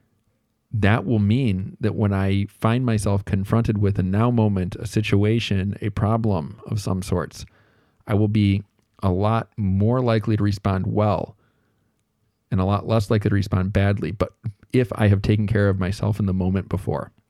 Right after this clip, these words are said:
So <laughs> again, let me try to land this here. The best thing we can do for ourselves, our kids, our partners, and the other people around us who we care about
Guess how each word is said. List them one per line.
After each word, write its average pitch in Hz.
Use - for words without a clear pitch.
So -
<laughs> -
again, 101
let 104
me 101
try -
to 98
land 95
this 101
here. 98
The 101
best 110
thing 131
we 123
can 113
do 107
for 98
ourselves, 107
our 101
kids, 101
our 87
partners, 98
and 92
the 87
other 107
people 104
around 95
us 98
who -
we 92
care 95
about 85